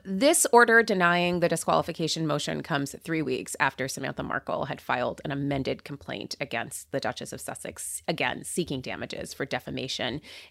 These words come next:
and injurious falsehood, which the Duchess of Sussex has asked to be dismissed entirely. So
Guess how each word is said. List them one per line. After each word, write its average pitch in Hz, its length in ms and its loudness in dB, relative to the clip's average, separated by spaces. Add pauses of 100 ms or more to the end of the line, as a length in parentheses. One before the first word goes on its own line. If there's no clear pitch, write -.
and 165 120 4
injurious 104 520 0
falsehood, 123 580 -2
which 147 420 2 (100)
the 139 200 -6
Duchess 131 300 -4
of - 80 -8
Sussex - 440 -8
has 131 180 -6
asked 123 380 -4
to - 100 -6
be 90 380 -10
dismissed 123 520 -8
entirely. - 680 -8
So 90 320 -8